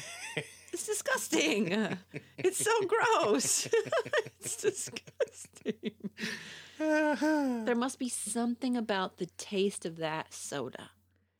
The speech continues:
Speaker 2: I,
Speaker 1: That fountain soda.
Speaker 2: there is different ones. Like, I mean, McDonald's Coke is
Speaker 1: It is different than any other Coke.
Speaker 2: Yeah.
Speaker 1: I bet you, you ever see those videos where they put a cardboard box up with all the different straws,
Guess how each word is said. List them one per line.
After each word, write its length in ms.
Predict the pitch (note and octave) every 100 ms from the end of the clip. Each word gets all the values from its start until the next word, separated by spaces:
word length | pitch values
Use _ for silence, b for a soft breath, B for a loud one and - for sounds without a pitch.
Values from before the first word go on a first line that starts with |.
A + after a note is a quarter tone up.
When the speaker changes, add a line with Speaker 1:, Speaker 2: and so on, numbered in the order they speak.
| -
Speaker 2:
I, 100 | E3
Speaker 1:
That 120 | G3+ E3+
fountain 340 | D#3 G#3 G3+ F#3
soda. 400 | - E3 D3+ C#3
Speaker 2:
there 160 | E3+ F#3
is 220 | G#3+ F3
different 520 | D#3+ E3+ D#3+ D3 C#3+
ones. 340 | C3 B2 A2+ A2+
Like, 200 | A#2 -
I 40 | A#2
mean, 160 | A2+
McDonald's 440 | G2+ A#2 A2 F#2+ -
Coke 360 | G2+ F#2 -
is 480 | F2+ F2+ - - - b b _
Speaker 1:
It 180 | G#3 F3+
is 200 | F3 D#3
different 380 | F#3 D#3+ E3 D#3+
than 140 | D#3+
any 400 | D#3+ D#3+ E3+ E3
other 180 | D#3 D3
Coke. 240 | - - G2+
Speaker 2:
Yeah. 160 | G2 - B B B B -
Speaker 1:
I 160 | C4+ F#4
bet 340 | A#3+ A#3+ -
you, 180 | F3 D3+
you 140 | B3 E4+
ever 100 | E4+
see 140 | D4+
those 300 | C4 A#3+ A3 -
videos 400 | F3+ F#3+ F#3 F3
where 100 | F3
they 80 | D#3+
put 120 | E3
a 40 | D3+
cardboard 500 | - E3+ F3 E3+ D#3+
box 300 | D3+ D3+ -
up 140 | C#3+
with 100 | -
all 160 | - D3
the 80 | D3+
different 260 | D3+ D3
straws, 380 | - D#3+ C#3+ -